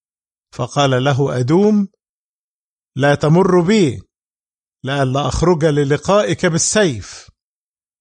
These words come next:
فقال له بنو إسرائيل: "في السكة نصعد، وإذا شربنا أنا ومواشي من مائك أدفع ثمنه،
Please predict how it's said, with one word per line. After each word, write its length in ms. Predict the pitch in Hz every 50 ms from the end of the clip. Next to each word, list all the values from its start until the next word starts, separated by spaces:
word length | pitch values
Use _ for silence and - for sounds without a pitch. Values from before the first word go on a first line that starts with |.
| _ _
فقال 520 | - 123 117 - - 135 127 123 120 120 120
له 240 | 135 135 107 139 123
بنو 360 | 113 139 143 143 135 135 143
إسرائيل: 720 | 127 - - 135 131 131 147 147 160 180 185 190 196 - _ _ _ _ _ _ _ _ _ _ _ _ _
"في 80 | - -
السكة 640 | 156 135 - - 208 196 - - 185 170 - 185 185
نصعد، 500 | 185 202 202 - - 147 131 127 117 113
وإذا 520 | 120 110 107 117 123 143 143 135 123 139
شربنا 680 | 127 - - 139 143 175 180 147 143 147 160 170 170 180
أنا 160 | 185 170 156
ومواشي 880 | 135 131 127 127 123 127 127 127 127 127 123 - - 180 180 160 143 131
من 140 | 131 131 123
مائك 560 | 127 147 180 202 214 214 214 214 208 _ _ _ _ _ _ _ _ _ _ _ _ _ -
أدفع 420 | 143 143 - - - 185 175 170
ثمنه، 720 | 147 - - 185 175 170 139 120 113 104 92 107 110 104